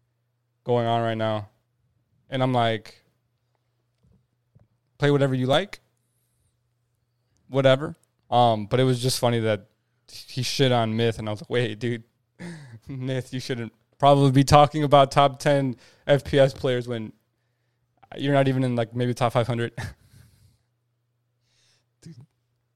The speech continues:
Speaker 1: Like,
Speaker 2: He
Speaker 1: I
Speaker 2: should,
Speaker 1: wouldn't. I
Speaker 2: he
Speaker 1: just
Speaker 2: should just play League.
Speaker 1: Is he good at League?
Speaker 2: I don't know if he's ever played League.
Speaker 1: I know Daquan's good at League.
Speaker 2: Really?
Speaker 1: Yeah, he got challenges.
Speaker 2: Daquan?
Speaker 1: Yeah. Day Day.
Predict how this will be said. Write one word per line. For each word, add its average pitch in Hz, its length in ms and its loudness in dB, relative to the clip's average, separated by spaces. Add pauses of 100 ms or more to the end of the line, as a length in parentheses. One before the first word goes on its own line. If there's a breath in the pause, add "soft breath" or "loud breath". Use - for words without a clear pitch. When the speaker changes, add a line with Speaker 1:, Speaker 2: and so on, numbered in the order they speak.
(140)
Speaker 1:
Like, 156 100 2
Speaker 2:
He 143 40 6
Speaker 1:
I 151 60 8
Speaker 2:
should, 175 60 8
Speaker 1:
wouldn't. 117 320 -2
I 120 120 -14
Speaker 2:
he 120 80 -10
Speaker 1:
just 147 120 0
Speaker 2:
should 165 80 -2
just 160 140 -6
play 160 160 2
League. 120 340 0 (1080)
Speaker 1:
Is 165 120 -2
he 160 80 2
good 151 160 4
at 226 120 6
League? 320 300 0 (160)
Speaker 2:
I 120 60 -12
don't 135 140 -6
know 123 160 -4
if 117 60 -6
he's 110 160 -4
ever 107 160 0
played 104 360 0
League. 92 340 -4 (160)
Speaker 1:
I 185 80 8
know 220 100 8
Daquan's 196 500 4
good 165 120 4
at 135 120 8
League. 170 300 -2 (180)
Speaker 2:
Really? 339 500 8 (180)
Speaker 1:
Yeah, 214 160 8
he 185 80 -4
got 208 140 6
challenges. 180 520 -4 (800)
Speaker 2:
Daquan? 151 420 4 (520)
Speaker 1:
Yeah. 185 320 4 (1900)
Day 170 180 2
Day. 127 280 2